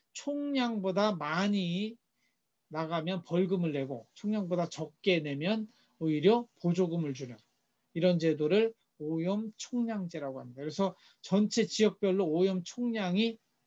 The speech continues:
유지될 수 있도록 관리를 하는 것이죠. 영어로는 이거를 퍼밋이라고 불러요. 퍼밋이 허용권, 허용하는 거죠. Pollution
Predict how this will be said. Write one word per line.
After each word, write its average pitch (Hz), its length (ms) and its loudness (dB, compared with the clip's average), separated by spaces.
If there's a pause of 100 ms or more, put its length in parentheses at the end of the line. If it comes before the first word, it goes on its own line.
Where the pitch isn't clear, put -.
(360)
유지될 190 440 6
수 - 160 -8
있도록 147 640 -2
관리를 135 580 -8
하는 160 220 -10
것이죠. 131 480 -14
영어로는 190 460 0
이거를 190 400 2 (320)
퍼밋이라고 165 1080 -4
불러요. 135 500 -6
퍼밋이 202 520 2 (320)
허용권, 208 760 -4 (140)
허용하는 190 460 -6
거죠. 139 340 -4 (340)
Pollution 240 760 4